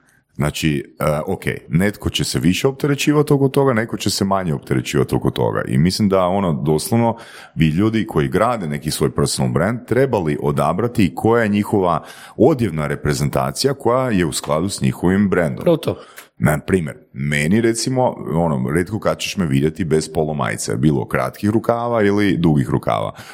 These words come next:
Speaker 1: Prvi, broj jedan, znači, konzistentno je. Drugo, broj dva, ovoga, ne opterećujem se.
Speaker 2: E, to je tvoj stil.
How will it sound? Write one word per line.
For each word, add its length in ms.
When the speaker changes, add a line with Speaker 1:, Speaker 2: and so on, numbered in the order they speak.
Speaker 1:
Prvi, 360
broj 280
jedan, 320
znači, 420
konzistentno 720
je. 120
Drugo, 300
broj 260
dva, 360
ovoga, 340
ne 100
opterećujem 600
se. 160
Speaker 2:
E, 100
to 120
je 40
tvoj 140
stil. 220